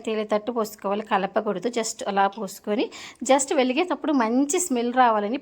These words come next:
పచ్చకర్పూరం తీసుకొని, ఆ దాన్ని మెత్తగా చేసి పౌడర్లా అన్నిట్లో యాడ్ చేసుకుంటున్నాను. So ఆ దీపాలు వెలిగేటప్పుడు మంచి స్మెల్ వస్తుందన్నమాట.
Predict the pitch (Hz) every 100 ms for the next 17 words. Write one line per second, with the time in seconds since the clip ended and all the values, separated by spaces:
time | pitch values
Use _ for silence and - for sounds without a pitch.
0 | 254 240 240 240 240 220 208 208 - 247
1 | 285 202 190 202 208 254 240 - - 220
2 | 220 202 - 302 233 202 202 233 440 -
3 | - - 233 240 233 233 269 220 202 196
4 | 208 - - 196 202 190 208 427 - -
5 | - 285 262 269 269 294 262 240 240 240
6 | - 294 233 220 254 254 - 254 220 226
7 | 240 - 220 202 185 185